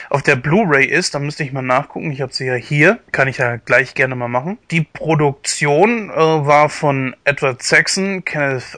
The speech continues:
Utt und Ron Bosman. Die Regie war Jonathan Demme. Wer ist, äh,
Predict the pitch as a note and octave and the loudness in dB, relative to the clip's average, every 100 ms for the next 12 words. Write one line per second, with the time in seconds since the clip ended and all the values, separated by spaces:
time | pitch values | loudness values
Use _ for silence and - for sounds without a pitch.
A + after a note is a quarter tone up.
0 | - G3 - - - D3 D3 C#3 B2+ - | 0 0 0 -10 -8 -6 -4 -4 -8 -8
1 | C3 C#3 C#3 A#2+ C3 D3 D3+ E3+ A#3+ C#4 | 0 0 0 -2 0 0 2 2 0 -6
2 | - C#3+ C#3+ D3+ C3+ F3+ A#3+ D#3+ D#3+ E3 | -8 -4 0 2 2 0 2 4 4 4
3 | C#3 D#3+ E3+ D#3+ D#3+ D3+ C3+ - D#3+ E3+ | 4 2 2 0 -2 -2 -4 2 4 6
4 | C3 A2 _ A#2+ C3 C#3+ B2 D3 - C#3 | 2 -4 _ -12 -4 -4 -4 -10 -10 -8
5 | C3 | -8